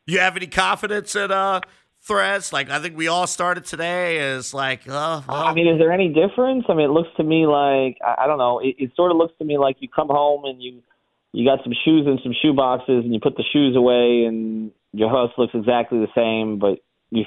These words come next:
Speaker 2: feel like you cleaned. I, I don't know. It's, it, that's, that's kinda like what the Threads thing feels like to me. But if people are gonna go over there, I'll go check it out.
Speaker 1: Yeah,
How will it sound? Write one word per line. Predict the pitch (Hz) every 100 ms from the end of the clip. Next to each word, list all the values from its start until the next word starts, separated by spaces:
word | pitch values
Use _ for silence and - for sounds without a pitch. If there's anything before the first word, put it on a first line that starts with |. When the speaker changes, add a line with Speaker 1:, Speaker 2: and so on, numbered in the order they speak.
| -
Speaker 2:
feel | 123 120
like | 117 107
you | 117
cleaned. | 101 127 143 170 185 180 -
I, | 113 135
I |
don't | 170
know. | 156 107
It's, | 107 113
it, | 120
that's, | 110 139 - - _ _ _ _
that's | 123 135 -
kinda | 139 139
like | 131 123 127
what | 120
the | 117 -
Threads | 120 113 -
thing | 110 101
feels | 107 98
like | 95 92
to | -
me. | 87 82
But | 92 95 -
if | 127 120
people | - 175
are | 196
gonna | 180 175
go | 175 170
over | 165
there, | 170 170
I'll | 160 135
go | 123 113
check | - 98
it | 92
out. | 82 78 - -
Speaker 1:
Yeah, | 156 147 147 143